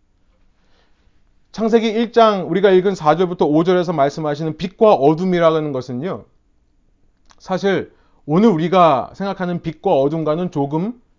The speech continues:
다른 의미일 수 있습니다. 이 창세기 밑에 가보시면요, 일 장 십사 절부터 십구 절에 넷째 날, 넷째 날 해와 달과 별을 만드셔서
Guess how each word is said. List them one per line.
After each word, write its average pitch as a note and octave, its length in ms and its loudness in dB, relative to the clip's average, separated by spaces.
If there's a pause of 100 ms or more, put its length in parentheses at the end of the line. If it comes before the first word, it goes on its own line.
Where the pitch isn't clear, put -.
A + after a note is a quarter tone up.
(140)
다른 D3 440 -4
의미일 D#3+ 320 -4
수 D#3 140 -10
있습니다. A2 480 -12 (1400)
이 F#3 260 -2
창세기 G3+ 880 0
밑에 D#3 300 -4
가보시면요, C#3+ 920 -2
일 G#3 220 -6
장 G#3 220 -6
십사 D3 400 -10
절부터 D#3+ 380 -6
십구 - 340 -12
절에 B2 520 -4 (220)
넷째 E3 360 2
날, A2 300 -6 (1120)
넷째 D#3 360 2
날 G3+ 300 2
해와 A3 560 4
달과 E3+ 460 2
별을 D#3+ 340 2
만드셔서 C3 920 -6